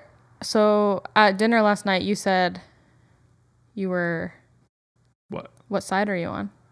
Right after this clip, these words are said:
Speaker 2: What side am I on?
Speaker 1: Yeah, what side?
Speaker 2: I'm on neither side.
Speaker 1: You're not, you're on neither side. So
Speaker 2: <laughs>
Speaker 1: what do you think of the situation?
Speaker 2: I think Chris Rock's joke was obviously completely uncalled for.
Speaker 1: Uncalled for.
Speaker 2: Completely.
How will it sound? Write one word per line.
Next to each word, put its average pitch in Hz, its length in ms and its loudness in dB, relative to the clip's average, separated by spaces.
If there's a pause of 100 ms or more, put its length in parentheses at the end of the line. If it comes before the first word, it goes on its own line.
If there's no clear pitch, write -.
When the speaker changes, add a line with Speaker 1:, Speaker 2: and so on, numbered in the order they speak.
(220)
Speaker 2:
What 110 140 -2
side 95 300 0
am 120 100 -4
I 139 120 -4
on? 170 220 -4
Speaker 1:
Yeah, 196 240 0
what 190 140 -4
side? 226 380 -2
Speaker 2:
I'm 120 80 -6
on 120 140 2
neither 107 260 -2
side. - 420 -8
Speaker 1:
You're 190 100 -4
not, 190 280 -2
you're 190 120 -2
on 180 100 -2
neither 180 220 -2
side. 220 320 4
So 202 300 0
Speaker 2:
<laughs> - 40 -16
Speaker 1:
what 202 200 2
do 202 60 0
you 196 80 0
think 196 260 -4
of 175 120 -4
the 175 80 -4
situation? 175 840 -8 (100)
Speaker 2:
I 135 180 8
think 139 580 0 (280)
Chris 135 380 0
Rock's 123 340 4
joke 104 460 2
was 107 280 -4 (220)
obviously 107 760 2 (120)
completely 98 400 -2
uncalled 85 400 -6
for. - 240 -12
Speaker 1:
Uncalled 185 420 -4
for. 180 320 -8
Speaker 2:
Completely. 101 600 -2